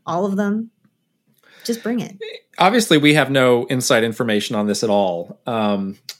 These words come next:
Speaker 2: but I did see, you know, Mister Jeff Grubb, um, hashtag friend of the show.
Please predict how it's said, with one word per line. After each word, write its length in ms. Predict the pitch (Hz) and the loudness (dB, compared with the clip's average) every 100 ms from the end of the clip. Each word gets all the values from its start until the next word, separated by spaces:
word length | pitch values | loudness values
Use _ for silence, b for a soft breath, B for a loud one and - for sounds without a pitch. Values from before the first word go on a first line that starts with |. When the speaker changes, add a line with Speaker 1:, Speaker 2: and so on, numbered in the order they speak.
| _ | _
Speaker 2:
but 140 | 127 120 | 0 2
I 80 | |
did 200 | 113 180 | 2 0
see, 500 | - 165 139 117 117 _ - _ | 0 0 0 0 -6 _ -20 _
you 80 | 127 | -6
know, 140 | 104 | -4
Mister 580 | 101 139 - 139 113 104 113 | -2 -4 0 2 2 -2 0
Jeff 300 | 135 131 120 | 2 2 0
Grubb, 500 | 104 120 104 87 98 _ _ _ _ _ - | 2 2 2 -2 -10 _ _ _ _ _ -4
um, 480 | 101 92 87 90 - _ | -2 -2 -4 -8 -16 _
hashtag 540 | 127 120 - 135 107 - | -2 0 2 2 2 0
friend 220 | 123 110 | -2 -2
of 80 | 98 | -4
the 60 | |
show. 520 | - 117 98 92 85 | -4 -2 -2 -4 -8